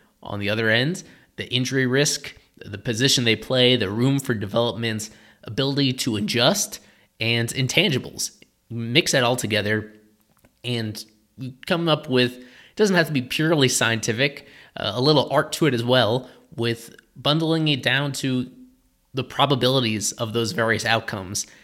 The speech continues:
And when, and once you put it all together, exactly how valuable that player should be, how much they are, quote, worth. Um, as an asset, and I hate to assign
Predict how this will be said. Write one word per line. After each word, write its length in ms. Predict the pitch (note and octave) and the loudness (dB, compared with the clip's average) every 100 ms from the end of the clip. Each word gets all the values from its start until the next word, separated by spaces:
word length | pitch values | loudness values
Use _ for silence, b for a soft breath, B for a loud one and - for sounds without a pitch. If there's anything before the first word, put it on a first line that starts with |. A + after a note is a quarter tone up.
| B B | B B
And 220 | A#2+ A2+ G#2 | -6 -4 -4
when, 320 | A#2 A2 G2+ - - | -4 -6 -8 -16 -10
and 140 | A#2 | -4
once 200 | C#3 C3+ | -2 -2
you 60 | B2+ | -2
put 200 | - C3 | 0 0
it 60 | |
all 120 | A#2 | 0
together, 560 | A#2 A#2 A#2+ A#2 A2 G#2 B B | -2 -2 0 0 0 -2 B B
exactly 360 | B2 B2 B2+ | 0 0 -2
how 240 | - C3+ B2 | 0 0 2
valuable 400 | A2 A#2+ A2+ A#2+ | 4 2 0 0
that 180 | A2 | 0
player 240 | - A#2 A2+ | 0 -2 -2
should 180 | - G#2 | -2 -2
be, 200 | C3 F#3+ | -2 -2
how 180 | A#2 | -4
much 380 | A2 B2 - - | -4 -4 -6 -6
they 160 | A2+ A2+ | -2 2
are, 220 | A2+ A2+ | 2 0
quote, 460 | - - A#2+ A2+ - | -4 0 0 0 -6
worth. 560 | A2+ A#2+ D3 E3 - - B B B B | -4 0 0 -4 -12 -20 B B B B
Um, 400 | - G#2+ G2 F#2+ - - | -4 -2 -4 -10 -16 -2
as 300 | A#2 A#2+ A#2 | 2 2 0
an 240 | G#2+ G#2 - | -2 -4 0
asset, 640 | A#2+ - - F#3 - - - | 2 2 0 0 -2 -10 -8
and 100 | G2+ | -6
I 60 | G#2 | -4
hate 300 | D3+ C3 - | -2 -2 -2
to 300 | A2+ G#2 G2+ | -2 -2 -4
assign 500 | G#2+ - A2+ G#2+ G#2 | -4 0 0 0 -4